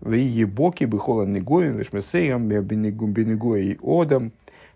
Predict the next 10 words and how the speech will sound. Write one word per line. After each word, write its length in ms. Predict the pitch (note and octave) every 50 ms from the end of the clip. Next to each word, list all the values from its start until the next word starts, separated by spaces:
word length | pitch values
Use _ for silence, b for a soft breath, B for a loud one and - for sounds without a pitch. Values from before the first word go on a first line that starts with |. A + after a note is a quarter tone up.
| B _
кулом, 520 | - D3+ D#3+ E3+ D#3+ C#3+ C#3 C3+ B2+ B2 -
у 160 | - A2+ A2
негои 440 | G#2+ G#2+ G#2 G#2 A2+ A2+ A2+ A2+ A2
годим, 680 | G2+ G2+ G2+ A2 C3 D#3 E3+ D3 C3+ C3+ C3 B2 A2+
у 40 | G#2
негои 380 | G#2 G2 F#2 G2+ G#2 G2 G2+ G2+
батим". 580 | G2 A#2+ D3 D#3+ C#3+ - - A#2 G#2+ G#2 A2+ - _ _ _ _ _ B B B B B B B B B B B B - -
Э, 420 | - G2+ G#2 G#2 G2+ G2+ G#2 G#2 - - _ _ _ _ _ _ _ _ _ - _
выражаясь 440 | B2 A#2+ A#2 A#2 A2 B2+ A2 G2+ G2 G#2+
языком 520 | G#2+ G#2 A2 G2+ - G#2 F#2+ F#2+ F#2+ -